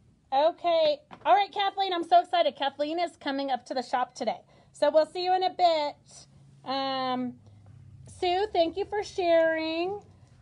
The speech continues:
Nan Willis, your package, I tracked it, and it says that it's being held, uh, at a post office, I think that starts with an M,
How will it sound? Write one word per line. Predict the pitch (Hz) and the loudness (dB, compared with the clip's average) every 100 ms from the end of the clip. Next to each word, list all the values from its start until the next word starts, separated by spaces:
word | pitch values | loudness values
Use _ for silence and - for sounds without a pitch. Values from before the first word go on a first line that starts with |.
| _ _ _ - | _ _ _ -8
Nan | 285 339 359 392 | -4 -2 -2 0
Willis, | 370 359 370 381 403 415 _ | 4 4 4 2 2 -4 _
your | 269 294 330 349 381 403 427 440 - _ - | -10 -4 0 2 0 -2 -6 -6 -10 _ -8
package, | 349 339 349 403 403 - - - | -4 -2 -4 -6 -8 -10 -16 -6
I | 294 | -4
tracked | 320 - 339 330 339 370 | -4 -4 -2 -4 -6 -6
it, | 381 - | -6 0
and | 311 320 | 0 0
it | 320 - | -6 -4
says | 320 330 339 - | 0 0 -2 -2
that | 339 339 320 | 0 0 0
it's | 302 302 | -2 -2
being | - 330 339 | -8 -6 -4
held, | 339 320 320 330 339 - - - - _ - - - - | -4 0 2 4 2 -2 -20 -20 -20 _ -20 -20 -14 -2
uh, | 320 339 320 294 - - _ - | 0 2 0 -2 -8 -20 _ -4
at | 302 | -2
a | 302 | 0
post | - 349 349 359 | 0 4 4 2
office, | 370 349 349 359 359 | -2 -2 0 -2 0
I | 311 | -4
think | 285 302 | -6 -6
that | 302 269 | -6 -4
starts | 277 277 | -6 -6
with | 302 | -8
an | 262 233 | -8 -6
M, | 233 254 302 349 349 | -6 -4 -6 -8 -10